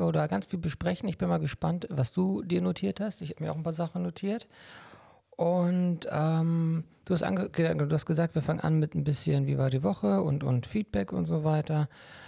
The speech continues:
Auf jeden Fall sind wir ja... Ähm, ähm,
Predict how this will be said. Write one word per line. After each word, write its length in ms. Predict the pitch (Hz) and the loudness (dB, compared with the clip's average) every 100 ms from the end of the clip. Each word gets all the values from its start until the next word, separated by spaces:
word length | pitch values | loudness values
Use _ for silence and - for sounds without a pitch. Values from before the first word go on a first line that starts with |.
| - - | -20 -4
Auf 180 | - 131 | -2 2
jeden 220 | 175 165 | 2 2
Fall 420 | - 151 151 147 | 2 2 4 4
sind 340 | 143 147 151 - | 4 2 0 0
wir 160 | 135 | 2
ja... 760 | 131 127 123 117 113 - 113 113 | 4 4 4 2 0 0 2 2
Ähm, 260 | 110 110 110 - - - _ - - _ _ _ _ _ _ _ - | 0 -2 -4 -10 -14 -18 _ -16 -16 _ _ _ _ _ _ _ 0
ähm, 480 | 123 113 110 104 | 2 2 0 -2